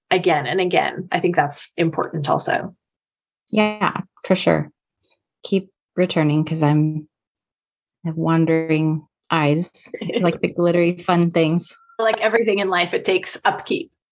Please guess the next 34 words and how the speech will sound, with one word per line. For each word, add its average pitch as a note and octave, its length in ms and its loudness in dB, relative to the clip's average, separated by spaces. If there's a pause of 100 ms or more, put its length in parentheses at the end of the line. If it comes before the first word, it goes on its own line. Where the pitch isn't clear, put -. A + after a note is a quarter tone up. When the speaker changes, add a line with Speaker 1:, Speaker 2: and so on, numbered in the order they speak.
(240)
Speaker 1:
It F#3+ 120 4
ju-, G3 140 -2
it G#4 280 2
doesn't A4 240 2
Speaker 2:
Yeah. - 140 0
Speaker 1:
work F#5 280 0
by G4 160 2
itself. - 580 0
It F#3 120 2
works G#3 240 -2
by - 160 0
us F#3+ 200 0
paying F#3 260 0
attention F3+ 500 -4
to D#3 180 0
it. - 220 -6
So - 140 0
that F3 140 2
just F#3+ 160 -2
means G3 280 0
redirecting, G3+ 920 0 (400)
redirecting, G3 720 0 (220)
like G#3 180 -2
toddlers. G#3 400 -2
Speaker 2:
Yeah. - 300 -2
Speaker 1:
<laughs> - 40 -20 (180)
They B3 120 0
see C4+ 200 -2
to - 80 -6
be B3+ 80 2
redirected. A3+ 640 0 (240)
So B3 160 0
do B3+ 80 0
we. G#3 320 2